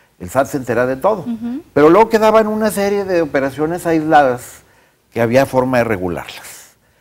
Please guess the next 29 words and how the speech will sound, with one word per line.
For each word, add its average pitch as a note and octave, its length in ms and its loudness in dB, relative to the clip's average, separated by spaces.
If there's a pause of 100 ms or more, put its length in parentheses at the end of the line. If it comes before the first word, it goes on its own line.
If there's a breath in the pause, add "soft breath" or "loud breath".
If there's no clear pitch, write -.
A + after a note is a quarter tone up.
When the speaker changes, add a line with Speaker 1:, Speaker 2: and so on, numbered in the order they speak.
(220)
Speaker 1:
Entonces D3+ 360 0
la D3 80 4
autoridad C#3 540 4
se E3+ 140 -6
inventa D#3+ 380 -2
una D#3 200 0
nueva D3 280 2
ley B2 280 0
que A#2 140 -12
tiene A#2 360 -6
prácticamente A2 800 -4
tres G#2 260 -10
años A2 280 -10
en A2+ 140 -8
vigor, G2+ 320 -8 (540 soft breath)
que B2+ 100 -4
es B2+ 60 -4
la C#3+ 140 2
Ley C3+ 220 0
de C3+ 120 -4
Prevención A#2+ 600 -8
e C3+ 40 -8
Identificación A2+ 840 -10
de B2 60 -6
Operaciones, G#2 800 -10
eh, F#2 380 -8
con F#2 140 -10
Dinero G2+ 300 -10
Ilícito. C3 480 -12